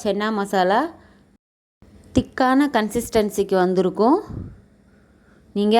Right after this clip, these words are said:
அதோட சர்வ் பண்ணிடலாம். இது பூரிக்கு மட்டும் இல்லைங்க, சப்பாத்தி, இட்லி, தோசைன்னு எதுக்கு வேணாலும் வச்சு சர்வ் பண்ணலாம். முக்கியமா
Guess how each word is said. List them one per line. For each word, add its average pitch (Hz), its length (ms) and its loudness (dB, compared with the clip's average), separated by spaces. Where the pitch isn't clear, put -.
அதோட 208 220 4
சர்வ் 208 280 2
பண்ணிடலாம். 185 560 0
இது 220 140 4
பூரிக்கு 240 460 4
மட்டும் 208 280 2
இல்லைங்க, 202 320 0
சப்பாத்தி, 233 520 -2
இட்லி, 214 280 -4
தோசைன்னு 220 540 2
எதுக்கு 262 280 0
வேணாலும் 240 380 2
வச்சு 214 200 0
சர்வ் 208 280 2
பண்ணலாம். 196 420 0
முக்கியமா 233 440 2